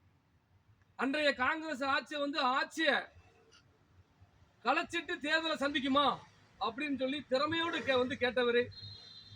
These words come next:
இப்படி பல்வேறு வரலாற்றுக்கு சொந்தக்காரரு. கச்சத்தீவை கொடுத்தா நம்மளுடைய மீனவர்களுக்கு இந்த மாதிரி பாதிப்பு ஏற்படும், பிரச்சனை ஏற்படும் அப்படின்னு அன்ற-, அன்றே கணிச்சாரு. அன்றைக்கே கணித்து சொன்னாரு.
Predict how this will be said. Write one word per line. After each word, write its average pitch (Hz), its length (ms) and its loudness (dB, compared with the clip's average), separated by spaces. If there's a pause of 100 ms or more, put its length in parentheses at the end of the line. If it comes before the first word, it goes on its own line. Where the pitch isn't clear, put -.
(720)
இப்படி 262 260 -2
பல்வேறு 320 480 -2
வரலாற்றுக்கு 294 640 -2
சொந்தக்காரரு. 262 480 -2 (140)
கச்சத்தீவை 302 480 0 (100)
கொடுத்தா 302 320 -2 (100)
நம்மளுடைய 294 360 -4
மீனவர்களுக்கு 302 600 -6
இந்த 277 140 -4
மாதிரி 302 240 -4
பாதிப்பு 285 420 -2
ஏற்படும், 285 320 -4
பிரச்சனை 294 340 -6
ஏற்படும் 277 500 0 (260)
அப்படின்னு 269 340 -2 (160)
அன்ற-, 269 220 -4
அன்றே 294 460 -2
கணிச்சாரு. 269 480 0 (640)
அன்றைக்கே 247 480 -4
கணித்து 254 400 -4
சொன்னாரு. 247 380 0